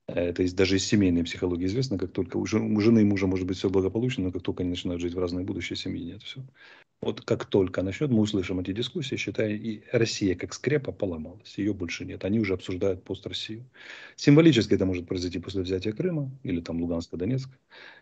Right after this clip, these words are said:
А содержательно, ну, посмотрим, там, как, как оно там, где и когда, и что произойдёт. Всякое мо-, может быть, накопится. Но Россия надломлена. Рос-, путинская Россия сломана навсегда после Херсонской операции.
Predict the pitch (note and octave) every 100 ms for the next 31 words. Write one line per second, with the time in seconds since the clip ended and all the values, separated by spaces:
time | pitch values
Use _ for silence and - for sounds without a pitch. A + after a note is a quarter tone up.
0 | _ - G2+ - G#2 G#2+ C3 C3 F#2 F#2
1 | G#2+ C3 - - A2 B2+ - - A2+ -
2 | - - F#2 F2+ F2 E2+ E2+ E2+ E2+ E2+
3 | E2+ F2 - - F#2 F#2+ G#2 - A2 G#2
4 | E2+ F2 G#2 F#2+ F2+ - - F#2+ - -
5 | G#2 G#2+ B2 C3 C3 C3+ C3+ C3 - C#3+
6 | B2+ A#2+ A#2+ A2+ G#2 G#2 G#2 G#2+ - C3+
7 | B2+ G#2 A2 A2 - D3+ A#2+ G#2+ G#2+ G2+
8 | G2 G2+ F2+ F2 F#2 - F#2 F#2 F#2+ -
9 | - G#2+ G2 G2+ F#2+ G#2+ G#2+ C#3 D3 D3